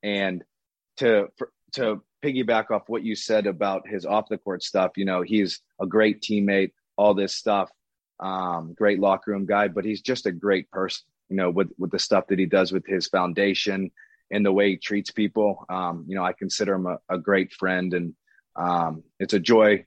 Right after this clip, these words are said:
and an honor to play, play with, alongside of him and, and to call him a friend.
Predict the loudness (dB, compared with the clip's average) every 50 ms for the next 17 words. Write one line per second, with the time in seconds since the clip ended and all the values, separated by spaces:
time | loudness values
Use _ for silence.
0 | _ _ -8 -4 -2 0 2 2 2 2 0 -2 -4 -6 -6 -4 -4 -2 0 0
1 | -2 -2 -6 _ _ _ -4 -2 0 0 0 0 -2 -2 -4 _ -6 -2 -2 -2
2 | -2 -2 -6 -8 -6 -4 -4 -4 -6 -6 -8 -8 -6 -6 -6 -8 -10 -12 -14 _
3 | _ _ -10 -8 -8 -4 -2 0 0 0 -2 -4 -6 -8 -8 -8 -8 -10